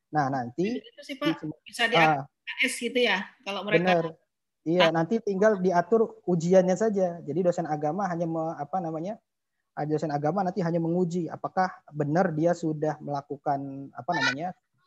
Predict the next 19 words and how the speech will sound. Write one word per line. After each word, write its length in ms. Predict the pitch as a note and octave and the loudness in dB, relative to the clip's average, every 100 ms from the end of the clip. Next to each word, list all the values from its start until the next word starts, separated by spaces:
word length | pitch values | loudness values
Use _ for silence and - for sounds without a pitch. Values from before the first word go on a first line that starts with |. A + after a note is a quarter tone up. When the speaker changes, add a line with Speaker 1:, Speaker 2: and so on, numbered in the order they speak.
| _ _ - | _ _ -2
Speaker 1:
tadi 160 | D#3 | 0
sertifikat, 560 | F#3+ E3+ E3+ D#3+ E3+ G#3 | 2 0 0 -2 0 2
dihadirkan 480 | E3 E3 D#3+ F3+ F#3+ | 2 4 2 2 0
sertifikat, 480 | F3 E3 D#3 A3 G3+ | 0 -2 -2 -2 -2
saya 100 | F#3 | 0
sudah 80 | F3 | 2
bersertifikat, 720 | E3 E3+ E3 D#3 - G3+ - | 2 0 -2 -6 0 0 0
saya 40 | F3 | -4
sudah 160 | D#3 D3 | -2 -2
bisa 160 | C#3+ | -2
baca 160 | C#3+ E3 | -4 -4
Quran, 320 | D#3+ E3 E3 | -2 -2 -2
oke. 320 | E3+ E3 B2 _ _ - | -2 -4 -6 _ _ -14
Nanti 160 | C#3+ F#3+ | -4 0
tinggal 240 | E3+ D#3+ | 2 4
dibuat 560 | D#3 D3+ D3 D3 E3+ E3+ | 4 2 0 2 2 2
momentumnya 640 | D3+ D3+ D3 D3 D3+ F3+ | -2 -4 -4 -4 -2 -2
untuk 240 | D3+ D3 D3+ | -2 -8 -8
bisa, 480 | C#3+ - E3+ F3+ | -10 -2 2 2